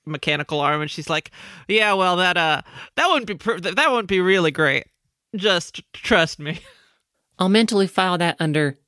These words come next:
Speaker 2: fire flange.
Speaker 1: Yep. Um, yeah, that's the, that's the, that's the release there. Just keep her safe. I worked really hard on her.
Speaker 2: You got it.
Speaker 1: We'll be in touch over radio. It's, it's gonna go, it's gonna go smooth.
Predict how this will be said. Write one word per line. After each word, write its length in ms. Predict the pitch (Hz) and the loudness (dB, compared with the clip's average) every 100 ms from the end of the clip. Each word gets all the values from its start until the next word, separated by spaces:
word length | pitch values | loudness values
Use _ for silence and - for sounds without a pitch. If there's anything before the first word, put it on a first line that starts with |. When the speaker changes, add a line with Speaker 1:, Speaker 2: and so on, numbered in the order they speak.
| _ _ | _ _
Speaker 2:
fire 400 | _ 202 190 139 | _ 0 2 0
flange. 840 | - 120 104 95 98 - - - - | -2 -2 -2 -6 -10 -8 -8 -10 -14
Speaker 1:
Yep. 500 | 180 185 214 220 226 - - | -10 -2 2 2 0 -4 -4
Um, 520 | 202 190 180 175 180 190 | 0 2 2 0 -4 -10
yeah, 200 | - 190 | -2 0
that's 180 | 165 175 | 0 -2
the, 140 | - 185 | -2 0
that's 240 | 180 - | 0 -2
the, 300 | 196 180 151 | 0 0 0
that's 180 | - 165 | -4 -4
the 60 | 160 | -4
release 460 | 139 165 202 202 | -4 0 0 -2
there. 420 | - 202 190 185 - - - - _ 185 | 0 2 2 0 -4 -16 -20 -20 _ -6
Just 800 | - 190 175 - - - _ _ - - | 0 2 0 -6 -14 -18 _ _ -18 -10
keep 220 | 214 - | -6 -2
her 60 | 226 | -2
safe. 400 | - 226 220 - | 2 2 0 -2
I 120 | 165 | -2
worked 260 | 156 160 - | -2 -2 -2
really 240 | 165 160 | 0 2
hard 260 | 160 147 143 | 2 2 0
on 180 | 139 147 | -2 -4
her. 180 | 139 147 _ - | -6 -10 _ -2
Speaker 2:
You 120 | 214 | 0
got 240 | 180 143 117 | 2 0 -2
it. 100 | - _ | -10 _
Speaker 1:
We'll 140 | - 170 | -8 -2
be 120 | 185 | 0
in 100 | 180 | 0
touch 280 | 170 180 - | 2 0 2
over 200 | 160 151 | 0 0
radio. 680 | 160 226 247 240 226 220 214 | 0 0 0 0 0 -2 -4
It's, 320 | - 135 - - | -8 -12 -14 -10
it's 160 | 131 | -10
gonna 240 | - 185 180 | -4 -2 0
go, 640 | 175 170 165 143 113 65 160 | 2 2 2 -2 -8 -12 -10
it's 240 | 175 180 | -8 -2
gonna 180 | 202 185 | 0 2
go 120 | 175 | 2
smooth. 440 | - 156 131 110 | 0 -4 -6 -8